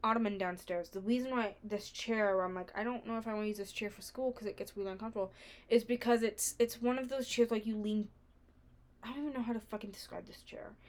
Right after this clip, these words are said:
It's like a circular chair, okay?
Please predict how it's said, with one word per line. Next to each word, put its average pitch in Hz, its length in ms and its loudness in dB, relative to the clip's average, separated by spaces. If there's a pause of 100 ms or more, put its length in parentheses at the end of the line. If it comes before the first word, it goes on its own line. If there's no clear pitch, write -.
(180)
It's - 80 -4
like 320 140 2
a 359 60 2
circular 320 580 4
chair, 233 560 4 (720)
okay? 233 540 2